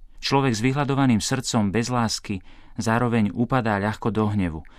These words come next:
lebo sa cíti byť neuznaný, spochybnený, opustený, sklamaný. Ten hnev nie je vždy očividný, často je starostlivo ukrytý za záľudný úsmev či suverénnosť. Ježiš nechce dopustiť, aby zástup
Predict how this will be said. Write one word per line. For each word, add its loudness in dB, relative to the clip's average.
lebo -2
sa -2
cíti 0
byť 0
neuznaný, 2
spochybnený, -2
opustený, -4
sklamaný. -4
Ten 2
hnev 4
nie 0
je -4
vždy -6
očividný, -2
často -4
je 0
starostlivo -2
ukrytý 0
za -2
záľudný 0
úsmev 0
či -4
suverénnosť. -8
Ježiš 0
nechce -2
dopustiť, -2
aby -4
zástup -2